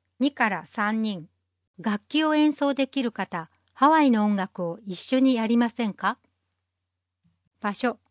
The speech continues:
並木公民館。申し込み方法、一月十六日木曜、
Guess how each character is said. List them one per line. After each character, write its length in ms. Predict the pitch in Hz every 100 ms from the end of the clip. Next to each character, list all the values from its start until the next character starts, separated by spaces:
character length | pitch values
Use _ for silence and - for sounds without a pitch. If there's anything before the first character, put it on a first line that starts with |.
| -
並 260 | 202 233 269
木 140 | -
公 220 | 262 254
民 200 | 240 226
館。 300 | - 147 160 - _ _ _ _ _ -
申 160 | 262
し 80 | 285
込 140 | - 277
み 140 | 269
方 220 | 254 233
法、 380 | - 175 160 - _ _ -
一 300 | 202 - 254
月 340 | 262 254 233
十 240 | - 233 262
六 240 | 262 -
日 340 | 247 240 233 214
木 360 | 196 - 220
曜、 260 | 214 175